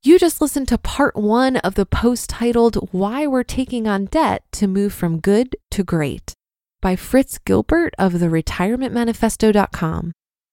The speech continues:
It goes without saying that a lot of people don't know where to start when it comes to investing. Many think you need a lot of money to invest. Some put off investing because it doesn't seem urgent.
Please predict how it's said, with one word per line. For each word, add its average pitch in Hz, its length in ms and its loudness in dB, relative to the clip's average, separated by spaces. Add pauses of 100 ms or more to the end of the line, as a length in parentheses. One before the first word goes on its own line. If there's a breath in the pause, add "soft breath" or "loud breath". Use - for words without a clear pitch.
(220)
It 226 100 0
goes 285 220 2
without 330 240 2
saying 165 340 2
that 160 140 4
a - 20 0
lot 190 180 -2
of 269 60 -8
people 294 260 -4
don't 190 220 0
know 165 140 2
where 160 100 -2
to 151 80 -4
start - 460 -2
when 143 100 -6
it - 80 -10
comes - 280 -12
to 151 120 -4
investing. - 580 -6 (380)
Many 262 220 0
think 269 240 -6
you 233 80 -4
need 226 160 -2
a 220 40 -2
lot 214 200 -4
of 175 100 -8
money 180 280 -4
to - 120 -6
invest. - 560 -8 (380)
Some 247 280 -2
put - 320 -6
off 247 280 0
investing 151 480 -2
because 156 180 -2
it 180 80 0
doesn't 240 240 -4
seem 185 300 -4
urgent. 156 380 -2